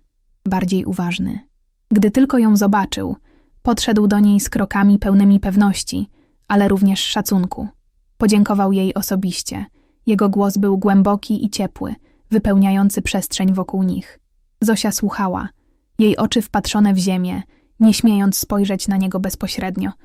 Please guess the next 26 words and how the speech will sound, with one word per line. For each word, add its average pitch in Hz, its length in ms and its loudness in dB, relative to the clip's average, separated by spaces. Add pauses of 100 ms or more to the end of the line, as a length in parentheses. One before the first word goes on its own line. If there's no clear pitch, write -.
(380)
Ale 220 180 2
Aleksander 214 580 2
nie 208 140 6
zadowolił 196 460 0
się 185 140 -8
tylko 190 240 -6
podziękowaniami. 185 840 -4 (520)
Zaoferował 233 540 -2
jej 220 160 2
pozycję 214 460 -4
oficjalnej 214 600 -2
uzdrowicielki 202 800 -2
na 196 140 0
dworze, 185 460 -6 (400)
miejsce 208 420 0
w 190 80 -4
głównej 214 500 0
siedzibie 190 400 -4
klanu, 185 460 -6 (440)
gdzie 202 200 0
mogłaby 202 400 2
mieć 196 260 0
dostęp 202 460 -2
do 196 180 -2
lepszych 196 400 -2
zasobów 190 600 -6